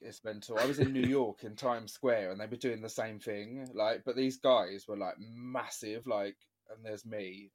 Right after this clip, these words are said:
Speaker 1: I mean, I'm not little, but, um, they towered above me. They could have been, like, basketball players. I was
Speaker 2: Amazing.
Speaker 1: like, "Please leave me alone. <laughs> I'm a tourist."
Speaker 2: <laughs>
Speaker 1: Um, although I probably had that written all over my face. That's why they came over.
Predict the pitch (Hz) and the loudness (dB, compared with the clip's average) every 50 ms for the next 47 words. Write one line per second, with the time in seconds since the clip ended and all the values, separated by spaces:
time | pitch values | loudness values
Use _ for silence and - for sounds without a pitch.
0 | - 135 147 151 175 190 202 147 - 117 120 131 - - 85 87 101 - - 92 | -8 -6 -2 0 0 0 0 0 0 0 0 -2 -2 -2 -6 -14 -12 -10 -6 -4
1 | - - - _ _ _ _ _ _ _ _ - 110 110 107 104 107 104 101 104 | -4 -4 -6 _ _ _ _ _ _ _ _ -4 -2 0 0 0 -2 -6 -10 -14
2 | _ _ _ _ _ _ _ _ - 120 127 - - - - 135 139 127 113 110 | _ _ _ _ _ _ _ _ -10 -10 -8 -8 -8 -4 0 2 4 4 2 2
3 | 101 104 101 95 101 92 92 101 110 - 147 131 131 117 110 107 92 - - 123 | 0 -2 -4 -4 -4 -8 -8 -8 -6 -6 -6 -4 -4 -4 -4 -4 -4 -2 0 2
4 | 117 113 - - - 101 113 113 110 - 123 113 113 110 110 117 117 95 90 90 | 2 2 0 -2 -8 -6 -6 -8 -6 -2 0 2 2 2 0 2 4 8 8 8
5 | 87 - - - - 123 131 - - _ - _ _ _ _ _ _ - 196 220 | 8 8 6 4 4 4 4 2 -4 _ -20 _ _ _ _ _ _ -2 -2 0
6 | 247 262 262 262 240 247 254 254 240 240 240 226 226 220 220 220 214 208 - - | 0 -2 -2 -4 -4 -4 -4 -4 -4 -4 -4 -4 -6 -6 -6 0 4 4 6 10
7 | - - - - - 247 226 - 202 196 - 185 214 208 190 190 - 233 202 202 | 10 8 8 10 6 6 6 6 4 4 4 4 4 4 2 2 2 2 2 2
8 | 180 180 196 - - - - 127 - - 123 135 - - - 480 494 440 392 - | 2 2 2 2 2 4 2 2 2 4 2 2 2 2 2 2 2 2 2 2
9 | 110 107 107 104 - 110 139 139 135 127 123 117 123 139 - 147 135 131 131 127 | 2 2 2 2 2 2 2 6 8 8 8 8 6 4 2 2 2 4 4 4
10 | - 123 123 120 120 127 113 113 113 110 113 110 110 110 110 104 104 101 - - | 4 4 2 2 2 0 -2 -2 -4 -4 0 0 0 0 0 0 -2 -2 0 2
11 | 113 98 92 92 - - - - - 113 104 101 98 98 - - 104 104 101 101 | 0 0 0 -2 -6 -8 -10 -6 -2 -2 -2 -2 -2 -4 -4 -4 -4 -4 -4 -6
12 | 98 98 - - 90 | -8 -8 -8 -12 -14